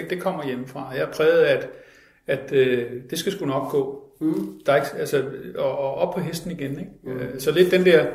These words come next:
Speaker 1: ned i vandet. Jeg har da også været ned i vandet og haft nogle nedture,
Speaker 2: Ja,
Speaker 1: men,
Speaker 2: ja.
Speaker 1: men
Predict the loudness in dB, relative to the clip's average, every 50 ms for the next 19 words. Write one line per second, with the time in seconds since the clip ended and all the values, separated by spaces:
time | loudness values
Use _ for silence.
0 | 2 4 4 6 6 6 4 2 2 2 4 6 8 8 10 8 8 8 8 6
1 | 6 4 4 4 4 2 0 -2 0 2 2 2 0 0 -2 0 0 0 0 0
2 | -2 -2 0 0 0 2 0 -2 -4 -6 -8 -8 -8 -8 -8 -12 -10 -4 -2 -2
3 | -2 -2 -4 -6